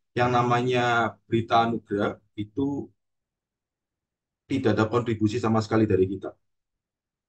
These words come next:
Jadi ketika kita meyakini Alkitab itu adalah sebagai prioritas yang tertinggi ya, di dalam berteologi, itu bukan berarti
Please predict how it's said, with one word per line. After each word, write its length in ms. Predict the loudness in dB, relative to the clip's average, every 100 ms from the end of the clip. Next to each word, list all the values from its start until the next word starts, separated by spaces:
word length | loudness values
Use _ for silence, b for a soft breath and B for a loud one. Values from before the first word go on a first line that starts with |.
| _
Jadi 160 | 0 2
ketika 340 | 2 2 2 4
kita 260 | 2 4 6
meyakini 560 | 6 6 4 4 2
Alkitab 480 | 2 0 -2 0 0
itu 320 | -4 -6 -8 -10 _ _ _ _ _ _ _ -20 -20 _ _ _ _ _ _ _ _ _ _
adalah 540 | -2 0 4 6 6 2
sebagai 800 | 0 -2 0 4 6 6 4 -4 _ _ _ _ _ _ _ _ _ _ _ _
prioritas 500 | 0 2 2 2 0 0 2
yang 240 | 2 2 -4 _ -8
tertinggi 640 | -2 2 4 4 -2 -4 -12 _ _ _ _ _ _ _
ya, 160 | -8 -6
di 100 | -2
dalam 160 | 0 0
berteologi, 640 | 0 2 2 2 -2 -4 -6 _ _ _ _ _ _ -4
itu 140 | 0 2
bukan 240 | 4 4 6
berarti 280 | 4 2